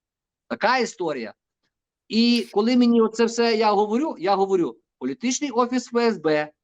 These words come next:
працює в Україні і далі продовжує працювати. Бо якби він закрився би, то ми б знали би прізвища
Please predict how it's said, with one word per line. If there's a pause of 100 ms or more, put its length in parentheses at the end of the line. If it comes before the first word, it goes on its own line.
(120)
працює
в
Україні
і
далі
продовжує
працювати.
Бо
якби
він
закрився
би,
то
ми
б
знали
би
прізвища